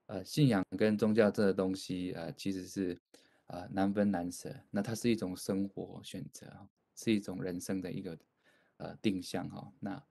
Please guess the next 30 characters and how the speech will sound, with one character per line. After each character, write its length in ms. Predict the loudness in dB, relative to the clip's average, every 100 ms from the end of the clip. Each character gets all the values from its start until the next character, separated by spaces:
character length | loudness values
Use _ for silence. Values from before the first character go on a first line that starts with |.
| _ _ _
我 120 | -4
觉 160 | 6 8
得 120 | 8
没 300 | 8 8 8
有 140 | 6
冲 280 | 4 0 -4
突。 280 | -6 -12 -12 -18 _ _
所 180 | 2 4
以 220 | 4 2 -6 _ _ _
当 180 | 2 4
你 60 | 4
在 140 | 4
讲 220 | 2 2
到 140 | 2 4
那 100 | 4
个 360 | 4 2 0 -4
什 140 | -6
么， 120 | -4 -6 -8 -14
呃， 100 | -8
原 180 | -4 -2
住 140 | 0
民， 320 | 0 0 -2
还 140 | -4 -4
有， 220 | -2 -4 -10 _ _ _ _
呃， 340 | -6 -6 -6
那， 260 | -2 -2 -2 -6
那 200 | -6 -2
位 80 | -2
头 280 | -4 -6 -2
目 400 | 0 0 -4